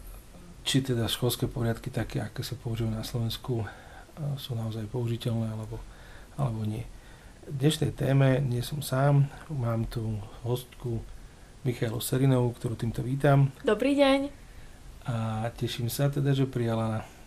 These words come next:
Speaker 1: moje pozvanie a budeme teda rozoberať, e, rozoberať tému, ktorá sa vlastne týka v podstate každého žiaka, že šk-, každej žiačky, e, strednej, základnej školy a tým pádom aj ich rodičov.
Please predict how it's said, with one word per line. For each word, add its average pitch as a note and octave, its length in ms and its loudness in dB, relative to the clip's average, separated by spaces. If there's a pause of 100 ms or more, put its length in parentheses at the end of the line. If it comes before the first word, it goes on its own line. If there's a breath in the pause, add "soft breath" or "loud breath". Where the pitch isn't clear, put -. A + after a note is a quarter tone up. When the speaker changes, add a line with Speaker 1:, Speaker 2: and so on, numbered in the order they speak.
(100)
Speaker 1:
moje A2+ 240 -6
pozvanie B2+ 560 0 (640 loud breath)
a A#2+ 80 -6
budeme A#2+ 320 2
teda A2+ 160 -2
rozoberať, A2 640 -2
e, - 640 -10
rozoberať A2 560 -4
tému, C3 320 6
ktorá A2+ 320 -4
sa A2 160 -8
vlastne A#2 240 -6
týka A2+ 480 -8
v B2+ 480 -12
podstate - 480 -12
každého A#2 480 -6
žiaka, A#2 320 -6
že A2 160 -8
šk-, B2 560 -6
každej A#2 480 -2 (800 loud breath)
žiačky, B2+ 720 6
e, C#3 40 0 (440)
strednej, B2 720 4
základnej A#2 480 0
školy C3+ 480 4 (720 soft breath)
a D3+ 160 0
tým C#3+ 160 6
pádom A#2 320 4
aj A2 160 -2
ich A2 80 -4
rodičov. A#2 480 -4